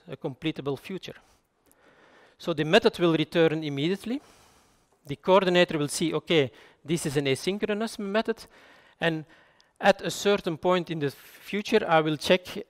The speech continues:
every now and then to see if that completable future has a certain value." And then the advantage is, of course, that you only have to, um, write it once.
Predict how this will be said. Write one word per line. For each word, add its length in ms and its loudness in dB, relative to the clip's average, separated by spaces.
every 320 0
now 240 4
and 160 -2
then 220 -2
to 120 -12
see 520 -6
if 120 -12
that 320 -4
completable 480 -8
future 380 -10
has 300 -4
a 80 -12
certain 420 -10
value." 400 -6
And 160 -2
then 440 2
the 200 0
advantage 440 0
is, 200 -2
of 180 -10
course, 240 0
that 180 -2
you 120 -6
only 260 -6
have 240 -6
to, 320 -10
um, 340 -4
write 280 -2
it 120 -10
once. 440 -10